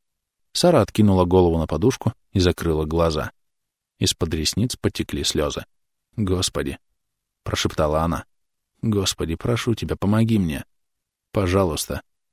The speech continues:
помоги моему ребенку". Но Господь давно оставил Сару Бейкер. Надежда покинула тоже. Журналистка считала, что Надежда умерла в Саре в тот день, когда Этан не смог обнять ее и снова заняться с ней любовью.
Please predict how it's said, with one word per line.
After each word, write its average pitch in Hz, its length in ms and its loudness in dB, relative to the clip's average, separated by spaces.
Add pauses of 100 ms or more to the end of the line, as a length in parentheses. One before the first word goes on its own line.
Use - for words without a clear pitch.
(200)
помоги 143 400 0
моему 87 320 2
ребенку". 90 540 0 (840)
Но 82 140 0
Господь 78 520 0 (440)
давно 117 400 4
оставил 82 420 0
Сару 78 300 0
Бейкер. 78 500 -6 (540)
Надежда 95 500 2 (120)
покинула 104 500 4
тоже. 80 380 -2 (800)
Журналистка 131 600 8
считала, 135 420 8
что - 160 6
Надежда 117 400 8
умерла 110 360 10
в - 80 -2
Саре 117 220 8
в - 60 -4
тот 98 200 6
день, 117 180 8
когда 98 380 6
Этан 110 320 6
не 98 100 6
смог 101 300 6
обнять 101 340 4
ее 82 160 4
и 85 40 4
снова 123 320 8
заняться 95 440 4
с - 80 0
ней 90 140 2
любовью. 92 500 2